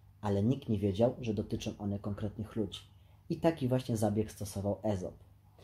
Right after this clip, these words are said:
Zatem sprytnie bohaterami bajek uczynił zwierzęta, które uosabiają cechy ludzkie i wady charakteru. Ezop stosował język alegorii i symboli. Cóż to takiego?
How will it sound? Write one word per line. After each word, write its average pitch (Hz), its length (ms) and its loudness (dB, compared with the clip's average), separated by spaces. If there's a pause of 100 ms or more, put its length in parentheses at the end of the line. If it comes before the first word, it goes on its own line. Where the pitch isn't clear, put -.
(260)
Zatem 110 280 4
sprytnie 135 580 2
bohaterami 113 640 2
bajek 104 440 0
uczynił 107 320 -2
zwierzęta, 98 640 0 (360)
które 127 280 0
uosabiają 113 680 4
cechy 107 340 -2
ludzkie 135 520 2 (500)
i 220 100 4
wady 110 260 -2
charakteru. 101 640 -2 (1300)
Ezop 110 500 4 (260)
stosował 180 640 2
język 135 440 0
alegorii 110 600 2
i 123 40 -2
symboli. 95 560 -2 (680)
Cóż - 220 -4
to 120 120 2
takiego? 110 420 -2